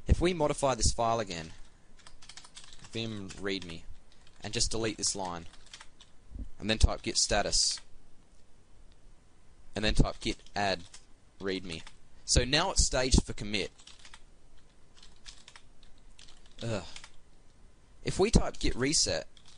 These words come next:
git status, the, and then open this file again, so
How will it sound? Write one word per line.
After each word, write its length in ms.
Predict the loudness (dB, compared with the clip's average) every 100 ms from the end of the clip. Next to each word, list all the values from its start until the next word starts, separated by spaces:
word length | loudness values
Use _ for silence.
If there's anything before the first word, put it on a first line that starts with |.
| -18 -18 -18 -18 -20 -18 -10 -8 -8 -10 -12 -16 -18 -18 -18 -18 -12
git 180 | -4 2
status, 680 | 2 2 -2 0 0 0 -6 -12 -16 -16 -18 -18 -18 -20 -20 -20 -20 -20 -20 -20 -18 -14 -2
the, 240 | -2 -2 -4 -4 -6 -8 -6 -2
and 140 | 4
then 240 | 4 4 2
open 220 | 2 2
this 160 | 2 4
file 240 | 4 2
again, 340 | 0 -4 -2 -2 -2 -8 -16 -18 -20 -20 -16 -14 -12 -12 -12 -14 -18 -20 -18 -18 -16 -16 -16 -2
so 400 | 2 4 2